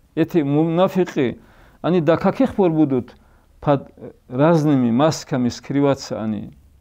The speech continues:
И среди нас, как будто они ни в чём не повинные овечки ходить. Конечно, мы их не наказываем. Но хоть должны же знать, какое у них лицо,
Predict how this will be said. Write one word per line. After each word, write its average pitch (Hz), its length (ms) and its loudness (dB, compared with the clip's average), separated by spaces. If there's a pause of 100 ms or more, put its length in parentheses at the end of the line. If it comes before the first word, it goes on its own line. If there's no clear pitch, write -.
(440)
И 143 120 0
среди 143 380 0
нас, 135 320 0 (960)
как 120 220 -6
будто 135 400 -2
они 123 160 2
ни 135 140 4
в 123 60 -4
чём 139 300 -2
не 135 80 0
повинные 131 540 -2
овечки 123 680 -2 (220)
ходить. 120 580 -6 (260)
Конечно, 208 360 -2
мы 190 160 -2
их 175 120 -2
не 175 120 -2
наказываем. 147 800 -2 (260)
Но 135 80 -4
хоть 127 240 -4
должны 131 400 2
же 208 120 2
знать, 147 420 0 (1600)
какое 156 360 2
у 143 100 0
них 143 180 0
лицо, 117 540 -4